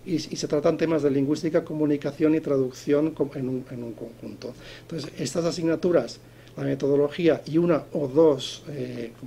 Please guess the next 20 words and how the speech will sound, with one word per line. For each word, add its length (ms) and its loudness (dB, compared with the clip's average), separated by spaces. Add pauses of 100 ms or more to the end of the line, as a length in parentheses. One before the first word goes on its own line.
(160)
como 280 -8
se 80 -16
prefiere 380 -2
el 80 0
alumno, 460 0 (360)
de, 140 -8 (100)
eh, 580 -10 (440)
centradas 580 -2
en, 220 0
en 120 -6
temas 240 -2
de 60 2
investigación, 680 0 (280)
es 140 -2
lo 100 2
que 100 -2
os 300 -10
abre 160 0
las, 280 0
la, 220 -2